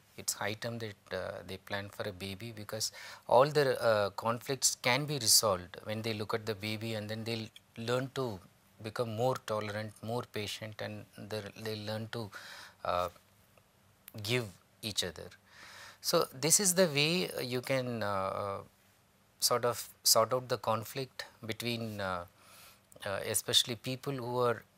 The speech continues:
in intimate relationship, but, uh, they are in a kind of conflicting situation where they would have actually caused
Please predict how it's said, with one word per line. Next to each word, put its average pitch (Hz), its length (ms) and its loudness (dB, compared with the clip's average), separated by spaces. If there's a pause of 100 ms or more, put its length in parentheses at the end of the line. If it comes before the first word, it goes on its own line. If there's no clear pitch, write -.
in 120 160 -6
intimate 139 640 -4
relationship, 113 760 -4 (420)
but, 131 200 4 (240)
uh, 107 320 -2
they 123 200 4
are 139 100 4 (160)
in 120 60 0
a 117 80 2 (100)
kind 165 220 0
of 151 180 -2
conflicting 120 640 0
situation 113 640 -2 (140)
where 117 160 2 (240)
they 113 100 0
would 113 100 -2
have 110 180 2
actually 139 520 -2 (240)
caused 117 340 4